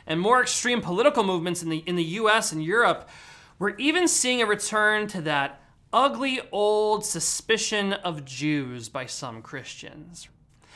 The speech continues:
Like, remember all those protesters at the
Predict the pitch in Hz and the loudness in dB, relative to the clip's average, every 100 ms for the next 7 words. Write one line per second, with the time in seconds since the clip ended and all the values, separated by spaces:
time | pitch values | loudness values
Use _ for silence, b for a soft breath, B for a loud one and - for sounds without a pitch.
0 | B 165 170 202 226 285 285 277 254 240 | B -4 0 2 6 6 8 8 10 8
1 | 233 - 220 226 233 226 240 208 165 147 | 6 2 0 2 0 0 2 0 0 -4
2 | 143 | -6